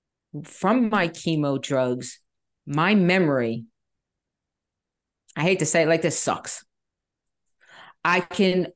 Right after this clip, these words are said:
I can name things sometimes and then it's there and I just can't get it out. <laughs> So when we look inward, we have to also look at the things that have changed with us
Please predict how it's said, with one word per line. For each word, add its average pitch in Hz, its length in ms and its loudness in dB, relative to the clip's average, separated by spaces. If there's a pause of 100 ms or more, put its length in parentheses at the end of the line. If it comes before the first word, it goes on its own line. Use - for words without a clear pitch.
(180)
I 175 140 2
can 180 240 0
name 214 220 2
things 220 500 -2
sometimes 202 560 -4
and 170 120 -2
then 165 220 -4 (240)
it's 143 260 -4
there 160 400 2
and - 140 -4
I 147 120 -2
just 143 540 -4
can't 139 460 -6
get 131 220 -2
it 123 280 -4
out. 107 420 -4 (320)
<laughs> 247 80 4 (960)
So 233 280 2
when 240 200 4
we 240 160 6
look 247 220 4 (120)
inward, 180 640 2
we 226 120 2
have 294 300 -4
to 403 80 -4
also 277 420 2
look 214 460 0
at 175 320 -2 (1400)
the 196 100 2
things 233 520 0
that 190 160 2
have 175 240 -2
changed 226 560 0
with - 240 -6
us - 320 -8